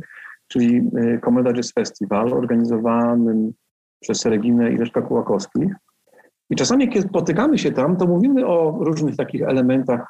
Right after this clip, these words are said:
spuścizny kompozytorskiej i twórczej komedy.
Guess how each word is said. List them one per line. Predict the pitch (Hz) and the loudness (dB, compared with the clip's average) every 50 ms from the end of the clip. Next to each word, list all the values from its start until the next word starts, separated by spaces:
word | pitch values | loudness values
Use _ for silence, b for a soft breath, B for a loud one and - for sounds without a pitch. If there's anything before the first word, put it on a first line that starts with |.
| - _ | -12 _
spuścizny | - - - - - - - - 190 208 196 170 139 - | -10 -10 -6 -6 -6 -6 -2 0 0 2 2 2 0 0
kompozytorskiej | - 120 110 - 117 113 113 101 - 113 117 107 - - 123 123 | 0 -2 -2 -2 -2 -2 -2 -2 -2 -2 -2 -4 -4 -2 -2 -2
i | 123 120 | -2 -2
twórczej | - - - 123 123 101 - 110 101 | -6 -4 -2 -2 -2 0 -2 -2 -2
komedy. | - - 104 101 101 98 98 104 123 147 185 196 | -2 -2 -2 0 2 2 2 2 2 2 2 0